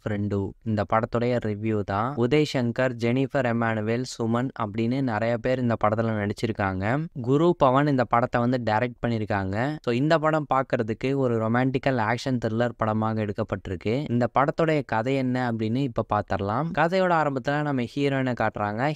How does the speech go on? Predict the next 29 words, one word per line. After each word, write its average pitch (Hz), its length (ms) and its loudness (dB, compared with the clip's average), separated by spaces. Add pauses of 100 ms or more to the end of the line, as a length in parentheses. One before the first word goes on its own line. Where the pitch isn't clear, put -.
ஹீரோயினுக்கு 143 560 0
அன்னைக்கு 123 360 0 (120)
பர்த்டே. 113 500 0
So, 135 160 2 (100)
ஹீரோயினோட 156 380 2 (100)
ஃப்ரெண்ட்ஸ் 127 220 -2
எல்லாம் 135 200 2
வந்து 131 220 0
ஒரு 120 200 2
ஒருத்தரா 127 220 -2
கூப்பிட்டு 120 440 -2
விஷ் - 160 -6
பண்ணிட்டு 117 220 2
இருக்காங்க. 104 680 -2
And 117 200 -2
அதே 143 300 2
நாள்ல 156 380 2
நம்ம 151 240 0 (120)
ஹீரோயினுக்கு 139 400 -2
இன்னொரு 135 360 0
காலும் 131 340 0
வந்து 120 360 0
வருது. 123 460 -2
ஒரு 120 400 -2
மர்ம 123 300 0
நபர் 127 240 2
வந்து 120 240 -2
கால் 123 320 0
பண்ணி, 120 460 -2